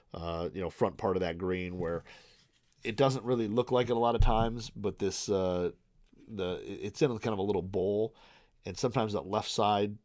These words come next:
doesn't necessarily look like it breaks as much as it does. Uh, it, it, it's, it's all captured there. It's, it's all there, which is pretty,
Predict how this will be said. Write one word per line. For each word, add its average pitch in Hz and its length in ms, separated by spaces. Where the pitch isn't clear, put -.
doesn't 104 260
necessarily 101 440
look 98 160
like 95 100
it 80 100
breaks 92 240
as 95 60
much 95 200
as 90 80
it 82 100
does. 131 380
Uh, 113 240
it, 98 140
it, 95 200
it's, - 280
it's 95 200
all 95 160
captured 98 420
there. 104 240
It's, - 280
it's - 200
all 90 200
there, 92 240
which 92 160
is 85 80
pretty, 90 280